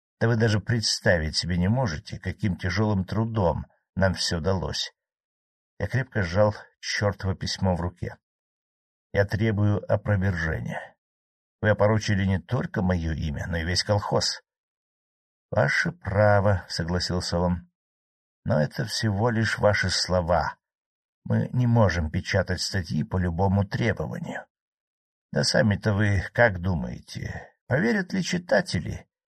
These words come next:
хитро улыбнулся он в ответ. Принесите соответствующие бумаги в качестве доказательства, и мы тут же выпустим новую статью.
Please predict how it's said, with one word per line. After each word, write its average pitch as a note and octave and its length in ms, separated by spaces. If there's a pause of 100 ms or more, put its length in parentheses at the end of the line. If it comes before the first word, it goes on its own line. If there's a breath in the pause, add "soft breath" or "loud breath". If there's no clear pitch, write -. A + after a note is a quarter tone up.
(300)
хитро F#2 220
улыбнулся F2+ 560
он E2 100
в E2 60
ответ. - 420 (720)
Принесите A2+ 640
соответствующие F#2 1120
бумаги F3+ 460
в - 80
качестве E3+ 540
доказательства, B2 1000 (460)
и G#2 140
мы A2+ 340 (120)
тут C3+ 240
же F3+ 140
выпустим B2 640
новую F2 340
статью. - 460